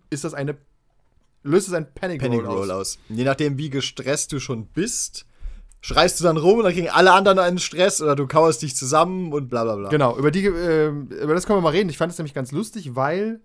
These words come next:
Speaker 1: sagen wir, du hast einen Stresspunkt, ich guck grad in die Tabelle, dann kannst du eigentlich nicht verkacken,
Speaker 2: Ja.
Speaker 1: weil auf der Panic Roll ist eins bis sechs, you keep it together.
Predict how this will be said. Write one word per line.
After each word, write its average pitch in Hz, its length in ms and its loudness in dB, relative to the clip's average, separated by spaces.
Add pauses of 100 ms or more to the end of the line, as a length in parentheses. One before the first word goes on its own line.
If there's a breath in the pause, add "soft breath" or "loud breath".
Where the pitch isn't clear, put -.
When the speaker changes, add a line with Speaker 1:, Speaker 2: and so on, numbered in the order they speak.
Speaker 1:
sagen 160 160 0
wir, 180 40 0
du 170 60 0
hast - 200 -8
einen 180 320 -2
Stresspunkt, 220 840 -6
ich - 80 -18
guck 160 100 -14
grad 175 100 -2
in 143 40 -4
die 135 60 -6
Tabelle, 156 460 -4 (340 soft breath)
dann 143 220 -4
kannst 190 420 -2
du 202 140 -6
eigentlich 165 460 -4
nicht 147 180 -6
verkacken, 131 300 -4
Speaker 2:
Ja. 104 200 0
Speaker 1:
weil 143 140 0
auf 165 140 -2
der 160 80 -2
Panic 180 340 -4
Roll 180 240 -2
ist 147 120 -10
eins 165 260 -4
bis 151 180 -10
sechs, 151 320 -4
you 139 80 -8
keep 143 220 -8
it - 160 -12
together. 120 260 -4